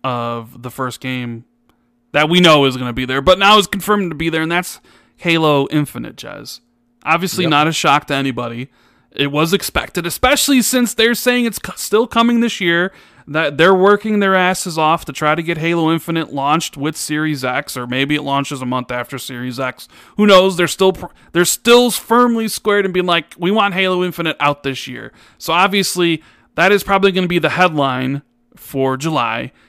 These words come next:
Speaker 1: and a look at Halo Infinite. And I think,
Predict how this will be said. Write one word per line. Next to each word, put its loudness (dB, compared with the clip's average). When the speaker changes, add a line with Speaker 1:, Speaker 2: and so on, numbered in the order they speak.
Speaker 1:
and -4
a 0
look 2
at -4
Halo 0
Infinite. 0
And 0
I 2
think, -4